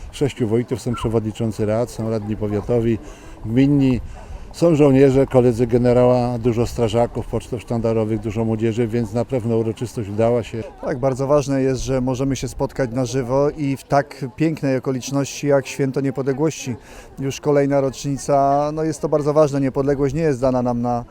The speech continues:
Speaker 2: zawsze, musimy ją, o, o nią dbać, musimy ją pielęgnować, musimy też uczyć najmłodszych, najmłodsze pokolenie właśnie pielęgnowania tej, e, niepodległości.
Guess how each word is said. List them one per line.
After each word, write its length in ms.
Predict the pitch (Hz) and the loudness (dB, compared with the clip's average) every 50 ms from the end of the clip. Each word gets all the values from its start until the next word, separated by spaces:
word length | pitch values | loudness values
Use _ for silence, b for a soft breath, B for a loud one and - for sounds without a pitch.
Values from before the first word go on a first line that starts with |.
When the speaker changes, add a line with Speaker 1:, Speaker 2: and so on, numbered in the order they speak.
| B B B B B | B B B B B
Speaker 2:
zawsze, 400 | 135 113 143 147 139 131 - 156 | 0 4 6 6 6 4 2 -2
musimy 340 | 143 143 127 - 143 135 135 | -2 -2 -2 -2 -2 0 2
ją, 280 | 135 131 131 135 139 135 | 2 2 0 0 -2 -6
o, 440 | 135 117 143 135 131 127 123 127 - | -8 -6 -6 -4 -2 -2 -4 -4 -2
o 80 | 147 143 | -2 0
nią 180 | 139 131 127 | 0 0 0
dbać, 320 | 113 107 131 139 143 135 131 | 0 2 4 4 4 4 2
musimy 280 | 135 127 - 139 143 | -2 -6 -4 -2 0
ją 140 | 139 135 127 | 0 0 0
pielęgnować, 560 | 117 135 131 131 120 120 135 143 139 143 127 | 0 0 0 0 0 0 0 2 2 2 0
musimy 340 | 123 135 127 - 147 139 135 | 0 -4 -6 -4 -2 -2 -2
też 180 | - 135 123 - | 0 -2 -2 -2
uczyć 280 | 139 131 - 139 120 | -4 -6 -6 -6 -4
najmłodszych, 640 | 131 135 135 131 135 139 131 - - 139 127 - B B B B B B B - | -2 -2 0 0 0 -2 -2 -4 -4 -6 -6 -6 B B B B B B B -10
najmłodsze 580 | - 139 139 135 135 139 143 143 135 - 143 131 | -6 -4 -2 0 0 2 2 0 0 -2 -4 -6
pokolenie 580 | - 135 - 139 135 139 139 131 135 131 127 | -6 -6 -4 -2 0 0 2 2 0 0 0
właśnie 420 | 117 131 123 - - 139 131 131 120 | -2 -2 -4 -4 -4 -4 -4 -4 -4
pielęgnowania 560 | - 131 127 127 127 131 127 131 131 131 127 123 | -4 -4 -4 -2 -2 -2 -2 -2 -2 -2 -2 -2
tej, 240 | - 131 131 127 | -2 -2 -2 -2
e, 360 | 135 131 131 127 127 123 127 123 | -2 -2 -2 -2 -2 -4 -4 -4
niepodległości. 840 | 135 131 - 139 131 131 117 127 139 139 131 - - 156 156 160 | -4 -4 -4 -2 -2 -2 0 0 0 -2 -2 -4 -6 -6 -6 -6